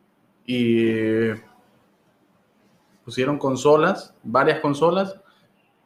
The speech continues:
y, y vienen y traen jóvenes, los ponen ahí, le, les dan todas las facilidades que quieran, y ellos están produciendo.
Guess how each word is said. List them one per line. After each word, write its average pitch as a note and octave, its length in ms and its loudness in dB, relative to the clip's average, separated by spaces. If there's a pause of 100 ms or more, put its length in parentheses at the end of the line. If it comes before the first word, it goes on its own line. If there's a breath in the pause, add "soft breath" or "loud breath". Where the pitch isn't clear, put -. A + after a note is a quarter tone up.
(680)
y, A2 600 -6
y A2 420 -4
vienen B2+ 580 -2
y B2+ 180 -2
traen B2 360 -2
jóvenes, D#3+ 580 2
los - 220 0
ponen C#3 320 -2
ahí, D#3+ 320 2
le, A#2+ 300 0 (160)
les A#2 180 0
dan C3 260 0
todas D#3+ 300 6
las C#3+ 160 0
facilidades C3+ 520 0
que C3+ 140 -10
quieran, G#3+ 400 -2 (960 soft breath)
y A#2 180 0
ellos C#3+ 200 2
están C#3 280 -4
produciendo. C3 680 -4